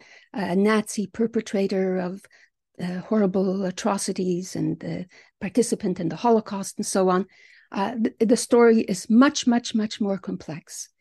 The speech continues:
And it's one that's been written up quite, uh, in, in a detailed, sophisticated form in a book that just came out this year called In the Maelstrom by Miroslav Shkandry, a professor from Winnipeg.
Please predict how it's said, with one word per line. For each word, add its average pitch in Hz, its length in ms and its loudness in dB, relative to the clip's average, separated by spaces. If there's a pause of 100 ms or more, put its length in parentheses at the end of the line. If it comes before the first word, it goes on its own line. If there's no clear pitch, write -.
(380)
And 190 220 -2
it's - 180 -6
one 233 160 4
that's 226 200 0
been 214 200 -2
written 226 340 2
up 196 140 -2 (220)
quite, 254 440 0 (140)
uh, 190 340 -8
in, 208 280 -4
in 190 160 0
a 190 60 0
detailed, 208 520 4
sophisticated 208 800 -2
form 185 340 0 (280)
in 208 120 0
a 190 60 0
book - 240 2
that 214 140 -6
just 202 200 -4
came 208 240 0
out 185 220 0
this - 260 -4
year 190 340 -2 (300)
called 202 400 -4
In 208 360 0 (100)
the 220 80 -6
Maelstrom 175 720 -4 (300)
by 180 420 -2 (360)
Miroslav 220 460 2
Shkandry, 190 720 0
a 208 40 -6
professor 180 760 -6 (300)
from 156 280 -6
Winnipeg. 220 500 -2